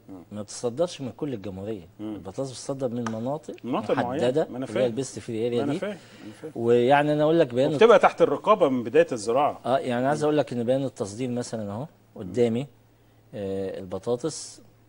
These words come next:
Speaker 2: آه، إحنا عندنا أهو، آه، أربعمية تلاتة وخمسين ألف خمسمية تلاتة وخمسين طن
Speaker 1: مم.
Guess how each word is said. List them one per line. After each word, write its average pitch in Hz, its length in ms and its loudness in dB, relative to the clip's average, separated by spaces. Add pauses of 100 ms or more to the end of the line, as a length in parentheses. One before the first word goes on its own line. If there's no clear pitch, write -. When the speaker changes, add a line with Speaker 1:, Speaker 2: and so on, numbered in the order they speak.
(760)
Speaker 2:
آه، 104 300 -6
إحنا 123 200 -6
عندنا 117 380 -2
أهو، 139 260 -6 (180)
آه، 95 720 -10 (260)
أربعمية 104 440 -2
تلاتة 117 360 0
وخمسين 120 640 -8
ألف 160 360 -10 (200)
خمسمية 113 520 -8
تلاتة 110 300 -8
وخمسين 107 480 -12 (120)
طن 101 180 -8 (240)
Speaker 1:
مم. 110 160 -12